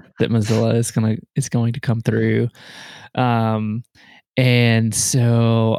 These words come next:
Speaker 2: I, I, you know, I mentioned on, I mentioned last week, I was like, "Ah, I just need to, I just need to build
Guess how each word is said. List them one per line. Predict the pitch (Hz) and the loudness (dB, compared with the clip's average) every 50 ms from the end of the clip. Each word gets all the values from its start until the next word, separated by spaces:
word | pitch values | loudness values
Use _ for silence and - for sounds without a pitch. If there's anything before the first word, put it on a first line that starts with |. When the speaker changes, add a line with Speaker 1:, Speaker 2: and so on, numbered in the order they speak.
| - - | -4 -4
Speaker 2:
I, | 123 123 127 135 135 - - | -2 0 0 0 0 0 0
I, | 139 | 0
you | 147 160 | 0 2
know, | 185 185 | 2 2
I | 165 | 2
mentioned | 156 175 185 - 202 170 165 | 2 0 0 0 0 0 2
on, | 143 123 117 104 - | 2 0 0 -2 -2
I | 135 | -2
mentioned | 131 156 - 151 123 120 | -2 0 0 0 0 0
last | 120 120 123 - - | 0 0 0 0 0
week, | 127 120 113 - | 0 -2 -2 -2
I | 113 | -4
was | - - | -4 -4
like, | 113 110 - - - | -6 -6 -6 -6 -4
"Ah, | - 220 214 214 - - - | -2 0 0 0 -2 -2 -2
I | 240 330 | 0 0
just | 359 320 - - | 0 0 0 0
need | 165 147 120 | -2 0 0
to, | 110 95 90 92 | 0 0 -2 -4
I | - - _ _ _ _ _ _ _ _ _ _ _ - 185 | -6 -10 _ _ _ _ _ _ _ _ _ _ _ -8 -4
just | - | -2
need | 262 233 156 | -2 0 0
to | 113 107 113 - _ _ _ _ _ _ _ - 127 117 | -2 -4 -6 -12 _ _ _ _ _ _ _ -12 -6 -2
build | 123 120 113 110 107 101 107 117 | 0 0 2 0 0 -2 -4 -8